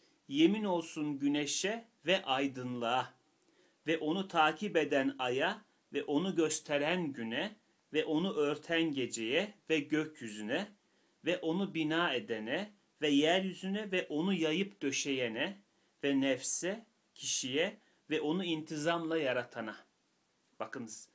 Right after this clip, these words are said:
nasıl katmer katmer, e, kademe kademe alemi üst-, Cenab-ı Hak hem sarıyor hem açıyor. Yani tersten geldiğiniz zaman, e, küçükten büyüğe,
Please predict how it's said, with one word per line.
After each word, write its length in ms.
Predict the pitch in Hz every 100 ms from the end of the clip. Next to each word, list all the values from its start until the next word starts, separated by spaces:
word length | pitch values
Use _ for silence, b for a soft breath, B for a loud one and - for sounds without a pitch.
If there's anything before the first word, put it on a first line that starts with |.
| b b b -
nasıl 340 | 147 175 160 -
katmer 680 | - 156 165 156 156 - -
katmer, 600 | 147 - 147 139 135 - b b b
e, 180 | 127 123
kademe 500 | - 143 147 147 147
kademe 640 | 151 143 143 139 139 131 b b b -
alemi 520 | 139 143 143 147 147
üst-, 720 | 131 139 - - 151 - 135
Cenab-ı 420 | 139 139 143 139
Hak 280 | 139 139 -
hem 140 | 151
sarıyor 540 | 143 - 151 160 185 165
hem 160 | 170
açıyor. 640 | 165 151 - 147 117 - - _ _ _ b b b
Yani 180 | 107 -
tersten 540 | - 185 185 - 165 151
geldiğiniz 520 | 147 139 143 143 135
zaman, 380 | 139 139 135 131 b b b
e, 300 | 127 131 135
küçükten 580 | - - - 170 165 156
büyüğe, 480 | 135 120 151 180